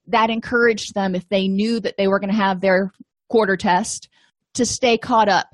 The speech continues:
And then, you know, they'd study for that one. So then they would only be a quarter behind when it came to the midterm. Um, and hopefully that helped them stay on target a little bit more. Um, other time,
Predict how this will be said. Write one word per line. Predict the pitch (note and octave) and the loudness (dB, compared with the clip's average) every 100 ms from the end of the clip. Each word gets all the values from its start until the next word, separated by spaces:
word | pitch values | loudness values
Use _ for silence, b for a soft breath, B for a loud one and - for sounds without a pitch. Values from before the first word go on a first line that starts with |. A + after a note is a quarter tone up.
| _ _ | _ _
And | G#3 G#3 G#3+ | 0 2 2
then, | G#3+ G#3 G3+ G#3 G#3 | 2 0 -2 -4 -8
you | - G3 | -6 -2
know, | F3 | -2
they'd | F3 E3+ | 0 -2
study | - A3+ G#3+ | -2 0 0
for | A3 G#3+ | 0 0
that | A3 A3+ - | 2 0 -2
one. | E3 G3+ b b - | -4 -6 b b -6
So | G#3 | -2
then | G#3 G#3 | 0 2
they | G3 | 2
would | G3+ | 2
only | G#3 G3+ F#3+ | 0 -2 -2
be | G3 G3 F3+ | -4 -6 -6
a | F#3+ | -8
quarter | - G#3 F#3+ | -6 -4 -2
behind | F#3+ G3+ G#3 F#3+ F3+ | -2 -2 0 -2 -4
when | F3 | -8
it | - | -6
came | A#3+ G3 | -6 -6
to | F#3 | -6
the | F#3 | -6
midterm. | F#3+ F#3 F#3+ B2+ C3 - b b b _ - | -4 -4 -4 -8 -10 -16 b b b _ -10
Um, | C3 - | -10 -6
and | A3 G#3 G3+ _ _ _ - | -2 -2 -4 _ _ _ -18
hopefully | - C4+ B3 - A#3 A3 | -2 -2 -2 -6 -2 -2
that | G3+ G3+ F#3 | 2 0 0
helped | G#3+ E3+ - | -2 -2 -6
them | - B2+ F3 - b b b b b b _ - | -10 -10 -10 -16 b b b b b b _ -10
stay | - - A#3+ G#3 G#3 | -8 -2 2 2 0
on | F#3+ F#3 | -4 -6
target | - F#3+ F3+ F3+ - | -2 0 0 -2 -4
a | F#3 | -4
little | F3 F3 | -2 -4
bit | E3+ F3+ | -4 -4
more. | F#3 F3 D3+ D3+ - | -4 -4 -4 -6 -8
Um, | F#3+ C3+ D#3 - _ _ _ | -8 -8 -10 -16 _ _ _
other | A3+ A#3 | 2 2
time, | A3+ C4 A3 | 4 2 4